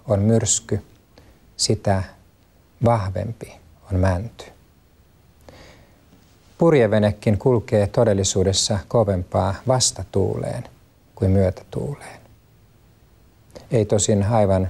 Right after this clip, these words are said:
kohti tuulen silmää, mutta pienellä luovilla.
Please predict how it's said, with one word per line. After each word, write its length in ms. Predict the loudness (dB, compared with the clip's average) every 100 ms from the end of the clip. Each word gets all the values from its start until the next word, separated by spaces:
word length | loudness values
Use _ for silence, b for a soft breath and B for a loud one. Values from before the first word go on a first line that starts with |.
| -6
kohti 300 | -2 -2 -2
tuulen 360 | 0 2 2 0
silmää, 540 | 0 2 0 -2 -4
mutta 280 | -4 -6 -6
pienellä 420 | 0 0 0 0
luovilla. 540 | 2 2 2 -2 -8